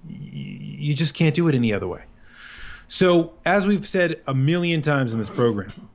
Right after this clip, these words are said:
<clears throat> the internet is really good at propagating information. It's not necessarily about propagating correct information.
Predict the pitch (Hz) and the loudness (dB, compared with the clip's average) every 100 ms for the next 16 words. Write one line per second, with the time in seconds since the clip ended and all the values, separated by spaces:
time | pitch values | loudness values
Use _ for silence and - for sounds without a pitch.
0 | - 190 - 170 139 87 - - - - | -14 -14 -10 -10 -10 -14 -20 -20 -20 -20
1 | - - - _ _ _ - - 120 156 | -20 -20 -20 _ _ _ -20 -4 0 2
2 | 165 208 202 139 135 - - 120 104 107 | 4 4 4 4 0 -4 -4 -4 -2 0
3 | 143 180 165 131 117 113 117 110 - - | 2 2 2 4 4 2 -2 -8 -8 0
4 | 135 135 120 123 120 117 117 113 98 101 | 0 0 -2 0 0 -2 -4 -6 -6 -4
5 | 104 98 - - _ - _ _ _ _ | -2 -4 -8 -18 _ -20 _ _ _ _
6 | _ - - 131 139 160 208 190 180 165 | _ -20 -12 -6 -4 0 2 4 4 2
7 | 185 175 175 165 170 160 - 175 208 208 | 2 0 0 -2 -2 -4 -2 0 0 -2
8 | - 143 131 135 123 117 127 | -6 -8 -4 -4 -4 -4 -6